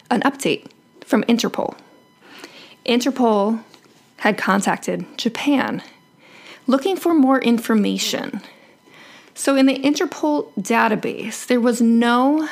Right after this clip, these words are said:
D N A match for the family D N A. Nothing that my parents had submitted had matched to any remains that were in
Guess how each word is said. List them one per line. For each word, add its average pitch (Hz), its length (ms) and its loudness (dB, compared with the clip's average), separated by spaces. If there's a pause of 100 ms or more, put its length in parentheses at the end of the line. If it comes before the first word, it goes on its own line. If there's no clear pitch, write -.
(100)
D 233 360 2
N 220 140 2
A 202 420 -2 (100)
match 185 680 -2 (640)
for 180 600 -4
the 202 60 -4
family 180 640 -2
D 180 220 -4
N 156 160 -6
A. - 320 -10
Nothing 262 680 2 (540)
that 220 160 0
my 208 120 2
parents 285 440 0
had 254 120 2
submitted 196 520 0
had 202 280 0
matched 214 500 2
to 214 360 0
any 240 220 4
remains 202 460 2
that 185 340 0
were 196 100 -2
in 190 380 -2